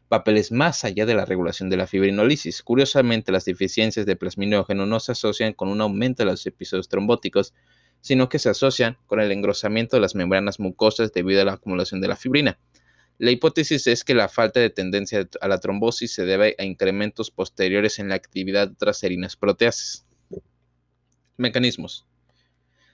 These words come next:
El plasminógeno sirve como un simógeno que inicia la cascada fibrinolítica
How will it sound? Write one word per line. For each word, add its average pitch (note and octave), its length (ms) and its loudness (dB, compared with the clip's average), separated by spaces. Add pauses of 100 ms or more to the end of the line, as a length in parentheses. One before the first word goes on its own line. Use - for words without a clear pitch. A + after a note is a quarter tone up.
El D3 180 2
plasminógeno F3+ 640 0
sirve C#3 300 -2
como A2 180 -4
un A2+ 80 -4
simógeno B2 560 -2
que A2 120 -6
inicia G#2+ 340 -4
la A2+ 160 2
cascada G#2 340 0
fibrinolítica G2+ 800 -2